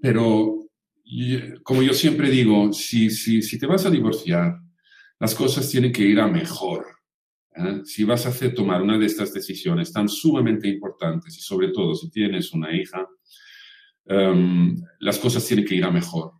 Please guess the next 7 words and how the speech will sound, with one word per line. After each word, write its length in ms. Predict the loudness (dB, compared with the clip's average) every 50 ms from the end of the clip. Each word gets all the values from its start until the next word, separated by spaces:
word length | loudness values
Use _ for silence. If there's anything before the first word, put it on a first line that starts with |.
| _ _ _
Y 140 | -2 -2 0
entonces, 1120 | 0 2 2 2 2 0 -2 -8 -14 _ -2 -2 0 0 -2 -4 -6 -10 -12 -16 _ _ _ _ _ _ _ _ _ _
de 200 | -10 -2 0 2
verdad, 460 | 2 2 2 2 2 2 0 0 -2 -4
fueron 480 | -8 -10 -4 0 2 2 2 2 2
a 60 | 2
mejor. 360 | 0 0 -2 -4 -8 -10 -10